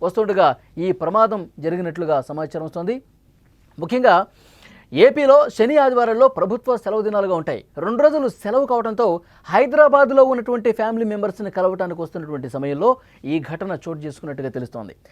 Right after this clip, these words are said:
చనిపోయిన ఇద్దరి కుటుంబాలు కూడా హైదరాబాద్లోనే నివాసం ఉంటున్నాయి. తీవ్ర గాయాల పాలైన అదనపు ఎస్పీని, అలాగే డ్రైవర్ను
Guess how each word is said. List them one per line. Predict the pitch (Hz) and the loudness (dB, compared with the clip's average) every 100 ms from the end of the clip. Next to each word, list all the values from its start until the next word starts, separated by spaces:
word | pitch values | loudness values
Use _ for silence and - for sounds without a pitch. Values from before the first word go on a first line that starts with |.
| _ - | _ -2
చనిపోయిన | 196 214 240 233 | 0 2 2 2
ఇద్దరి | 214 175 185 226 247 | -2 -4 -2 2 2
కుటుంబాలు | - 214 269 247 240 | -2 -6 -4 -2 0
కూడా | 214 214 | 2 2
హైదరాబాద్లోనే | 202 170 196 202 190 185 180 170 | 2 0 -6 -2 -2 -2 -4 -6
నివాసం | 156 170 165 | -4 -4 -4
ఉంటున్నాయి. | 151 147 139 123 - _ - | -10 -8 -6 -6 -12 _ -2
తీవ్ర | 214 277 262 | 2 4 4
గాయాల | 226 156 175 254 269 | 2 0 0 2 0
పాలైన | 254 233 220 208 165 - - | 0 0 0 -2 -4 -6 -8
అదనపు | 131 196 202 | -4 -4 -4
ఎస్పీని, | 185 185 208 190 175 151 _ _ _ - | -4 -4 -4 -4 -4 -6 _ _ _ -2
అలాగే | 170 190 | 0 0
డ్రైవర్ను | 180 131 190 233 220 190 147 | -2 0 2 2 0 -2 -6